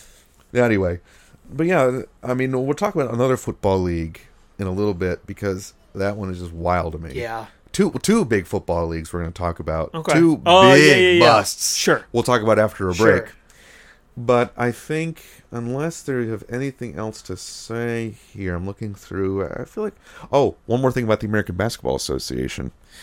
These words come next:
Speaker 1: Uh, there was one big team that did not get to make the move from the A B A to the N B A, and that was the Kentucky Colonels, which
Speaker 2: Yeah.
Speaker 1: were very much beloved. They were well attended.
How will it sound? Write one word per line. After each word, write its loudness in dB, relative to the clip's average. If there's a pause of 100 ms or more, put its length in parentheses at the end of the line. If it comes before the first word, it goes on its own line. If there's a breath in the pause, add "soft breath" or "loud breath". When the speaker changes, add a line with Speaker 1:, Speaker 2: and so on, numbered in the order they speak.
(420 loud breath)
Speaker 1:
Uh, 6
there 0
was 2
one 0
big -2
team 0 (320)
that -8
did -8
not -4
get -8
to -8
make -8
the -14
move -10 (460)
from -10
the -4
A -2
B -6
A -2 (220)
to -16
the -12
N -6
B -6
A, -6 (640 soft breath)
and -6
that 0
was 0
the -4
Kentucky -8
Colonels, -4 (300)
which -10
Speaker 2:
Yeah. -8
Speaker 1:
were -2 (160)
very 0
much -8
beloved. -6 (720 soft breath)
They 0
were -2
well 4
attended. -4